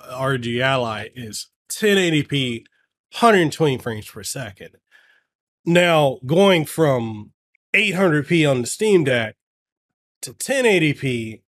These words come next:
that's a jump in graphical fidelity already. It may not be astronomical, like going eight hundred P to four K or fourteen forty P, but eight hundred P to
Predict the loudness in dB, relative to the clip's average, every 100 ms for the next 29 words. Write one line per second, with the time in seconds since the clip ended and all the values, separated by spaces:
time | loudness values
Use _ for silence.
0 | _ -2 2 2 0 -6 -2 2 2 -2
1 | _ _ _ _ _ _ -6 -4 0 2
2 | 0 0 -8 -8 -6 -6 -6 -6 -8 -10
3 | -8 -8 -8 -12 _ _ _ -2 2 4
4 | 4 2 0 -2 -2 -2 -2 -2 -2 -2
5 | 0 -2 -8 -8 -6 -6 -4 -4 -4 -6
6 | -8 -10 -12 -12 -14 -14 -2 2 2 0
7 | -4 -12 -14 -12 -10 0 0 0 -4 -10
8 | -12 _ -20 -20 -2 0 4 6 6 4
9 | 2 2 0 -8 _ _ -10 -2 0 -2